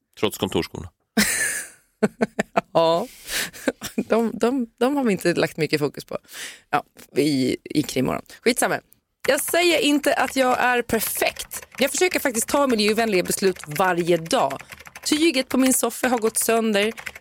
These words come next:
Speaker 2: så jag måste köpa nytt överdrag. Jag var på möbelaffären som sålde mig soffan för sju år sedan.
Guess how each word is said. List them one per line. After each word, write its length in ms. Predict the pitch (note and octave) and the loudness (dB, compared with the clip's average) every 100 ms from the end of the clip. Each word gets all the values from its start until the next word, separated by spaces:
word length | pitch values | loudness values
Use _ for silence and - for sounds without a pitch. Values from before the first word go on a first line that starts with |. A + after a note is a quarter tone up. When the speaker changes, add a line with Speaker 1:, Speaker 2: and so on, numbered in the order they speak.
| - | 0
Speaker 2:
så 100 | C4 | 2
jag 100 | C#4+ | 2
måste 180 | C#4+ | 0
köpa 200 | D4 D4 | -2 2
nytt 240 | C#4 C#4+ - | 2 2 2
överdrag. 560 | C#4+ C#4+ C4 G3+ - - - - - | 0 2 2 0 0 -6 -14 -16 -4
Jag 100 | G#3 | 0
var 120 | C#4 | 0
på 140 | A4+ G#3 | 0 2
möbelaffären 760 | F3 D#3+ E3 D#3 F#3+ F#3 E3+ | 2 2 0 0 0 2 0
som 180 | E3 F#3+ | 0 -2
sålde 380 | - A3 A#3+ D4 | 0 0 0 2
mig 100 | A3+ | 2
soffan 380 | - E3 - F3+ | 0 -2 -2 -4
för 100 | - | -2
sju 200 | - F3+ | 0 2
år 220 | E3 E3 | 2 2
sedan. 220 | - D#3+ | 2 -2